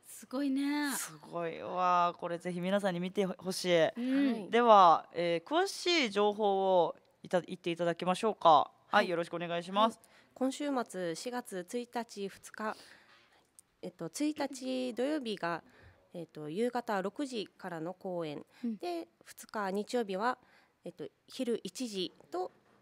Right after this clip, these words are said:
Speaker 3: 夕方六時からの公演となっております。三公演ですね。
Speaker 1: うん。
Speaker 3: はい。えっと、料金の方も。
Speaker 2: はい、お願いします。
Speaker 3: はい。えっと、前売りが大人二千五百円、小中高生が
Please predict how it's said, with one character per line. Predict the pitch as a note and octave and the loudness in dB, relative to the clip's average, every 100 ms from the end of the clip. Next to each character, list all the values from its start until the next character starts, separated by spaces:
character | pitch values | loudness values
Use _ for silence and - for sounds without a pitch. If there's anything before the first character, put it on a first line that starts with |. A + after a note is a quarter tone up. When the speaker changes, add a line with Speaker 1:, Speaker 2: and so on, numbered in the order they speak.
| - | -6
Speaker 3:
夕 | G#3+ | -4
方 | G3+ F#3+ | -4 -4
六 | E3+ F#3+ C4 | -6 -6 -6
時 | B3+ | -6
か | G3+ | -6
ら | F3 | -4
の | D3+ | -6
公 | - F#3+ | -4 -4
演 | F3 | -2
と | D#3+ | -4
な | F3 | -6
っ | G3 | -6
て | - | -6
お | E3 | -8
り | F3 | -6
ま | F3+ | -8
す。 | - - - | -10 -20 -14
三 | - G#3+ | -6 -6
公 | A3+ G3+ | -2 -2
演 | D3+ C#3 | -2 -8
で | C3+ | -14
す | - | -10
ね。 | G3 G#3 _ _ - _ _ A#3 | -8 -8 _ _ -20 _ _ -14
Speaker 1:
う | |
ん。 | G3+ | -14
Speaker 3:
は | - | -16
い。 | F#3+ _ _ _ | -20 _ _ _
え | - | -18
っ | |
と、 | - E3+ | -12 -8
料 | G#3 | -6
金 | A#3 F3 | -6 -8
の | D3+ | -8
方 | D3+ D#3 | -10 -10
も。 | |
Speaker 2:
は | D3+ E4 | 0 2
い、 | - | 2
お | |
願 | F#3+ F#3 F#3 | -2 0 0
い | |
し | A3 | 2
ま | B3+ | 0
す。 | C4 | 0
Speaker 3:
は | - _ | -6 _
い。 | |
え | G3+ | -14
っ | |
と、 | - | -8
前 | F#3 A#3+ B3+ | -4 0 0
売 | B3 | 0
り | A#3 | -4
が | A#3 D#4+ - _ - | -6 -6 -6 _ -16
大 | |
人 | - G3 F#3+ F3 | -8 -6 -4 -4
二 | E3 F3+ | -6 -4
千 | C4 A3 | -4 -6
五 | F3+ | -8
百 | G#3 - | -10 -6
円、 | G3 - _ _ _ | -6 -8 _ _ _
小 | - A3 | -10 -10
中 | G#3 G#3 F#3+ | -6 -8 -8
高 | - G3+ | -6 -8
生 | - D#3+ | -6 -10
が | G#3 D4 | -6 -6